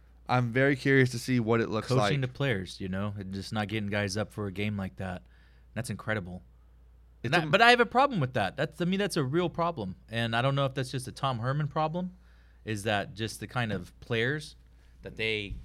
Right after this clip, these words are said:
Speaker 2: attract? And they, I don't know, and that sounds bad, but I just, I think, why don't these guys get up for these kind of games? And they easily could.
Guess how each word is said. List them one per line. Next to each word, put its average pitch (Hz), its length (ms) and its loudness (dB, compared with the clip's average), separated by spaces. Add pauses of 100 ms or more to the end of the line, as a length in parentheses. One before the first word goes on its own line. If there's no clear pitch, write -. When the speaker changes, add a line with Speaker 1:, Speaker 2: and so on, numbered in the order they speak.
(100)
Speaker 2:
attract? 113 580 0 (400)
And 95 100 -8
they, 101 180 -2 (100)
I 95 120 -4
don't 90 120 -8
know, 87 140 -12
and 92 100 -10
that 101 180 -8
sounds 98 240 -10
bad, 95 300 -2
but 95 120 -4
I 104 100 0
just, 98 200 -12 (300)
I 113 60 -6
think, 127 240 -4
why 120 180 4
don't 147 160 0
these 147 180 -4
guys 147 340 2
get 135 180 0
up 139 180 -2
for 135 100 -6
these 127 180 -2
kind 131 220 -2
of 120 80 -2
games? 113 400 -4
And 107 120 -4
they 107 60 -2
easily 113 340 -2
could. 104 400 -4